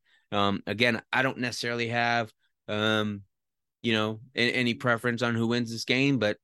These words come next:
I guess maybe just from the terms of, of having some folks coming, happy folks coming back, um, a win would be nice for U C L A just in terms of, of having a happy bunch come back to, to see at practice, and,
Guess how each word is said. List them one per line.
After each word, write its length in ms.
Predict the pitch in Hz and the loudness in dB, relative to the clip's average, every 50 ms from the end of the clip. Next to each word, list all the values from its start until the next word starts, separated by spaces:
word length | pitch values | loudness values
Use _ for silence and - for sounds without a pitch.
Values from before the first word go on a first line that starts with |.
| _ _ _ _ _ _ _ _ _ _ _ _ _ _ _ _ _ - - | _ _ _ _ _ _ _ _ _ _ _ _ _ _ _ _ _ -4 -2
I 80 | 123 | 0
guess 160 | 113 110 98 113 | 0 0 0 0
maybe 240 | 120 117 110 110 | 0 0 0 0
just 160 | 101 113 110 - | -2 -4 -4 -4
from 140 | 120 110 | -4 -4
the 80 | 107 101 | -4 -4
terms 360 | - - 120 120 120 113 104 | -2 0 0 2 2 0 2
of, 160 | 107 104 95 - _ - - - - _ _ _ | 0 0 -2 -2 _ -20 -20 -20 -20 _ _ _
of 120 | 104 98 | -2 2
having 320 | 104 117 123 120 120 117 107 | 4 4 4 4 2 0 0
some 160 | 123 110 104 | -2 -4 0
folks 340 | - 127 123 110 - - - | 0 0 0 0 -4 -12 -8
coming, 320 | - 123 117 120 120 - | -4 -4 -2 -2 -2 -4
happy 320 | - 110 123 135 135 127 | -2 0 0 0 0 -2
folks 360 | 110 - 143 143 139 - - - | -2 2 2 2 2 0 -4 -10
coming 360 | - 131 127 135 131 120 110 | -8 -6 -4 -4 -4 -4 -2
back, 400 | 123 127 135 143 139 131 - - _ _ _ _ _ _ - | 0 2 2 2 2 0 -4 -12 _ _ _ _ _ _ -4
um, 160 | 107 104 107 | -4 -2 0
a 100 | - 113 | 0 0
win 280 | 107 110 123 127 123 117 | 2 2 2 2 2 2
would 160 | 113 107 101 | 0 0 0
be 100 | 113 113 | -2 -2
nice 300 | 110 110 107 110 104 - | -2 -2 -4 -6 -6 -4
for 100 | - 110 | -4 -4
U 180 | 107 107 107 101 | -2 -2 -4 -6
C 140 | - - | -4 -4
L 160 | 113 107 107 107 | -2 -2 0 0
A 100 | 107 104 | -2 -2
just 220 | 104 113 104 - | -4 -8 -10 -8
in 140 | 110 107 101 | -10 -10 -8
terms 400 | - 113 110 107 107 107 98 - | -6 -6 -6 -6 -6 -8 -10 -10
of, 440 | - - 107 107 104 107 104 98 - _ _ _ _ _ _ _ | -8 -4 -4 -2 -2 -2 -4 -6 -10 _ _ _ _ _ _ _
of 100 | - 101 | -6 -2
having 300 | 101 113 113 113 98 104 | 0 0 0 0 0 -2
a 40 | 104 | -4
happy 280 | 92 104 107 104 110 101 | -2 -2 -2 -4 -4 -4
bunch 300 | 95 107 104 98 - - | -2 -2 -2 -2 -6 -8
come 180 | 110 107 101 | -6 -4 -2
back 240 | 104 104 101 98 - | 0 -2 -2 -2 -6
to, 400 | - - 113 107 101 101 98 98 - | -10 -8 -6 -6 -4 -6 -6 -8 -10
to 140 | - - 98 | -10 -12 -10
see 240 | - - 120 110 - | -8 -6 -6 -6 -4
at 180 | 110 110 101 - | -4 -6 -6 -8
practice, 640 | - - 117 110 107 107 - - 117 110 107 - | -6 -4 -2 -2 -2 -4 -4 -8 -10 -8 -6 -6
and, 180 | 110 104 98 | -6 -6 -6